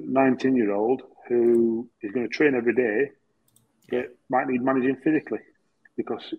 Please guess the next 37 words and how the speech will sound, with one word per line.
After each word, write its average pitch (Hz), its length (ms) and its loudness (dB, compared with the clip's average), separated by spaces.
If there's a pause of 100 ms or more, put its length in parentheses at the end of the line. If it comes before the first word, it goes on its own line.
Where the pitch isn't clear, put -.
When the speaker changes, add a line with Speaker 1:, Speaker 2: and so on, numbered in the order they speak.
Speaker 1:
you 131 200 -4
don't 120 140 -2
want 117 120 -6
him 113 120 -6
to, 113 240 0 (580)
you 139 100 -2
know, 104 200 -12
come 117 180 -4
a 107 60 -8
cropper 113 320 -2
or 104 80 0
get 131 160 2
injured. 110 300 0 (260)
You 151 60 -8
know, 123 80 -10
there's 127 120 -10
all 175 160 0
different 156 340 -4
things 104 360 -6
that 110 100 -10
you've 110 140 -8
got 117 80 -2
to 107 80 0
consider. 107 520 0 (640)
Um, 107 520 -8 (220)
and 123 140 -2 (140)
all 147 240 12
them 123 220 2
things, 107 520 -6
all 123 180 -2
them 123 180 -2
little 117 320 -6
things, 104 320 -10 (680)
never 120 220 -2
mind 113 300 -2 (680)
improving 113 540 0
them 104 260 0